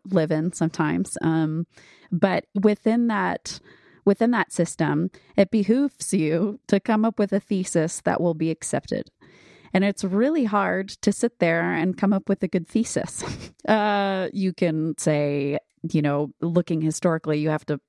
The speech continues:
pull something out that you're interested in, can write hundreds and thousands and ten thousands of words on.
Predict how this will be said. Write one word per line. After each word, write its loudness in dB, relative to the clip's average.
pull 2
something -2
out -2
that 0
you're -2
interested -2
in, -2
can -2
write -2
hundreds 0
and -2
thousands -2
and -2
ten 0
thousands -2
of -4
words -2
on. 0